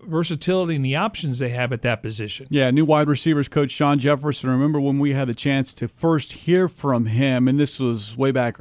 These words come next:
Speaker 2: early in the offseason. He was brand new, didn't know too much about the roster, and kinda left an open door, or as far as a, uh, an open, uh, mind with what this roster was looking like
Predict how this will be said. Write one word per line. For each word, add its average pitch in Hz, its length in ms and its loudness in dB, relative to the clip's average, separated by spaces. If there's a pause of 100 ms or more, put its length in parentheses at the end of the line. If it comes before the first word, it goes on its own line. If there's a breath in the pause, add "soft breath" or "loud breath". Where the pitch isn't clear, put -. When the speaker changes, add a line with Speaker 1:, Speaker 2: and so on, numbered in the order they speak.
Speaker 2:
early 156 380 2
in 135 220 0
the 123 140 0
offseason. 123 680 -2
He 120 80 0
was 113 160 -2
brand 143 480 0
new, 143 240 2
didn't 139 280 -2
know 131 120 0
too 143 240 -4
much 131 300 -2
about 120 260 -2
the 110 80 -8
roster, 135 640 0
and 120 100 -4
kinda 135 260 -2
left 131 320 -4
an 131 200 -4
open 127 360 -2
door, 135 380 2
or 117 80 2
as 113 100 -4
far 131 260 2
as 117 140 0
a, 120 140 0 (340 loud breath)
uh, 123 520 -8
an 147 240 0
open, 147 580 4
uh, 123 300 0
mind 147 540 2
with 131 260 -2
what 135 320 0 (180)
this 135 220 -2
roster 139 400 2
was 123 220 -2
looking 131 340 0
like 123 560 -4